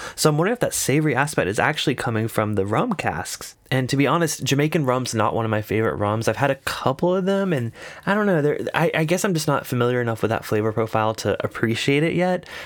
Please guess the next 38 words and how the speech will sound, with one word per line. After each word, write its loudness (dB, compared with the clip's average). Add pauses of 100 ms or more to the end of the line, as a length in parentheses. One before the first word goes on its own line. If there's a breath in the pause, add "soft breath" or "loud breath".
(140 loud breath)
Um, 2
every 4
time -2
I've 0
tried 2
them, 0
I've 0
been 0
like, 0
"Wow, 0
that 0
is -2
intense. -2
That 2
is -2
weird. 0
That 0
is -4
funky." -2 (500 loud breath)
Um, 0
so 2
I'm -2
definitely 0
getting 2
a 0
little 2
of 0
that. 0
Not 2
necessarily 0
like -2
it's -2
a 0
bad 2
thing -2
on 0
this -2
whiskey. 0